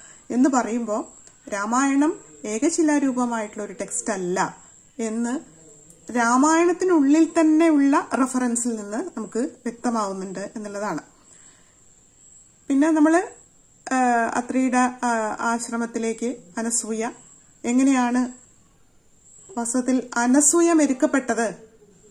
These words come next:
എന്നുള്ളത് നമ്മൾ കാണുകയാണ്. വനത്തിലേക്കുള്ള പ്രവേശന ക-, പ്രവേശന കവാടത്തിൽ വെച്ചിട്ട്, ആ, വാൽമീകി രാമായണത്തിലെ അനസൂയ പിൽക്കാല രാമായണങ്ങളിൽ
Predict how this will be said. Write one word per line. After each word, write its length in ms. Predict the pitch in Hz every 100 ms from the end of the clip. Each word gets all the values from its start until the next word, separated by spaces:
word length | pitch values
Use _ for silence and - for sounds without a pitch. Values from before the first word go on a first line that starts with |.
| -
എന്നുള്ളത് 320 | 240 233 220 226
നമ്മൾ 260 | 220 220 226
കാണുകയാണ്. 420 | 208 202 202 320 - - - - - - - - -
വനത്തിലേക്കുള്ള 800 | 220 233 233 277 277 262 277 262
പ്രവേശന 800 | 247 240 240 247 254 226 220 240
ക-, 200 | 233 -
പ്രവേശന 500 | 214 220 226 254 240
കവാടത്തിൽ 560 | 233 220 220 226 240 240
വെച്ചിട്ട്, 500 | 220 - 180 180 - - - - - - - - 190 - _ - - - - _ - - -
ആ, 320 | 247 240 233 220 -
വാൽമീകി 460 | 240 233 262 262 262
രാമായണത്തിലെ 800 | 254 247 240 247 247 240 233 233
അനസൂയ 600 | 226 233 - 202 190 147 - _ _ -
പിൽക്കാല 540 | 240 226 277 269 294
രാമായണങ്ങളിൽ 960 | 294 233 233 254 262 254 226 214 180